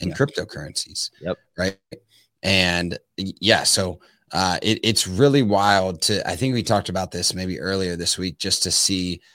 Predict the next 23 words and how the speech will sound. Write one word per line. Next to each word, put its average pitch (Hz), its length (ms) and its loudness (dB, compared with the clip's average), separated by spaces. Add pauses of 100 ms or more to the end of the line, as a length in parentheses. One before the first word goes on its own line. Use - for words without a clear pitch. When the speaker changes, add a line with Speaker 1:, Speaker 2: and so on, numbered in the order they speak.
(160)
Speaker 1:
that 101 200 4
everyone 110 460 4
kinda 92 260 -4
thought 120 420 6 (100)
that 85 280 -4 (140)
crypto 98 360 0
was 92 200 -2
kinda 90 240 -6
this 80 180 -2
safe - 320 0
place 71 260 -4
for 76 140 -8
money, 69 340 -8 (320)
and 87 440 0
recognizing 85 800 -4
now 98 320 4
that 87 180 -4
it, 87 220 -6
that 92 160 0
it - 100 -8
behaves 82 400 -2
almost 90 300 -4
exactly 82 640 -2